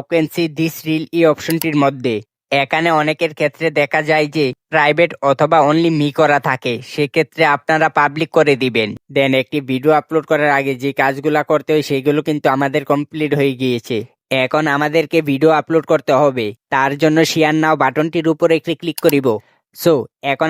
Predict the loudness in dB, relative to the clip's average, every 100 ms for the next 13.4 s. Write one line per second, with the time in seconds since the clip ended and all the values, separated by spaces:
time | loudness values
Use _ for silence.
0 | 0 0 -2 -2 -2 -2 -2 -2 -2 -2
1 | 0 -2 0 0 0 2 2 2 -2 -2
2 | 0 0 -4 _ -4 -2 0 -2 -2 -2
3 | -4 -2 0 2 0 -4 -6 -6 -8 -8
4 | -2 -2 0 -2 0 -2 0 0 2 0
5 | 0 -2 -2 -4 -4 0 2 2 0 -2
6 | -2 -6 -6 _ -4 -2 0 0 0 2
7 | 0 0 0 0 0 2 2 0 -2 -2
8 | 0 2 2 2 0 -2 -6 -20 -6 -2
9 | -2 0 -2 0 2 2 2 2 2 2
10 | 2 2 2 2 2 0 2 2 2 -2
11 | 0 2 2 0 -6 _ -10 -6 -2 0
12 | 2 2 0 0 0 0 2 2 2 2
13 | 2 2 0 -2